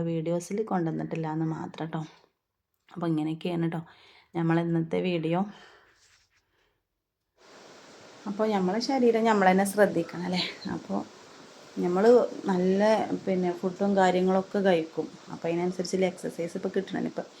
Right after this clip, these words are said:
നേരം വെളുത്ത് വൈകുന്നേരം ആകുവോളം എനിക്ക് പണി തന്നെയാണ്. പക്ഷേ ശരീരത്തിനോട്, പിന്നെ, എന്താ പറയുക, ഇതേപോലത്തെ ഒരു അനങ്ങണ ഒരു പണിയില്ല. എല്ലാവരും പറയും എന്നോട്, "എനിക്ക് അതിൻ്റെ ആവശ്യമില്ല ട്ടോ, വെറുതെ പോകാൻ നിൽക്കണ്ട ട്ടോ" എന്നൊക്കെ പറയും.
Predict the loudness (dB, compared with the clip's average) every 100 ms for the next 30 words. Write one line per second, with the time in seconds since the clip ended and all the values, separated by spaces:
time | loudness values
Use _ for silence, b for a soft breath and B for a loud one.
0 | B B 0 4 6 6 8 8 4 2
1 | 2 2 2 4 2 0 0 2 2 0
2 | -2 -4 -4 0 2 0 -2 -4 -2 -2
3 | -4 -2 -2 0 2 4 4 0 -2 0
4 | 2 2 2 0 -2 0 0 0 -2 B
5 | B B B B -2 2 4 6 6 8
6 | 6 4 -2 -2 2 4 6 8 6 6
7 | 2 2 0 -2 -8 B B B -14 -4
8 | 2 6 8 8 6 2 0 -2 -4 -2
9 | 0 2 0 -2 -4 -4 -2 -4 -4 -4
10 | -2 0 0 -2 -2 -4 -6 -6 -6 -4
11 | -4 -4 -6 -8 -8